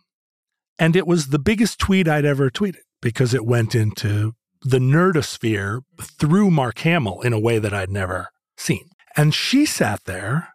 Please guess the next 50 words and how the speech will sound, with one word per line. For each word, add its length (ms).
you 100
know, 160
kind 240
of 80
as 160
a 60
kid, 300
always 320
irritated 560
that 120
I'm 180
on 180
Twitter. 600
"What 140
are 60
you 80
doing 440
on 220
there? 260
Stop 400
it. 240
You 60
know, 160
put 200
that 200
down." 280
Well, 100
now 220
I'm 100
sitting 240
there. 160
It's 140
like, 200
"Well, 140
this 220
got 260
two 120
hundred 260
fifty 260
thousand 440
likes 540
and 200
it's 240
only 340
been 240
up 220
for 180
five 400
hours. 600
Like, 260